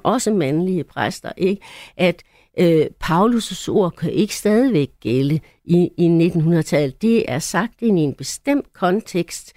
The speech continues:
og den kan man ikke bare overføre til nu. Og man kan læse,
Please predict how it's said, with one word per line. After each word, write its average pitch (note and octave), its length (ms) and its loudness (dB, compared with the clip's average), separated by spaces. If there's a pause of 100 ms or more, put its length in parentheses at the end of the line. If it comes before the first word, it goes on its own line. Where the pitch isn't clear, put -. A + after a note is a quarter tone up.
(400)
og G3+ 200 0
den G#3+ 120 2
kan G3+ 120 -4
man F3 140 0
ikke G#3+ 300 -4
bare F3+ 400 -2
overføre D#3+ 640 0
til D3+ 200 -4
nu. F3+ 300 2 (420)
Og G3 120 0
man F#3+ 160 2
kan F#3 180 -4
læse, F#3 640 0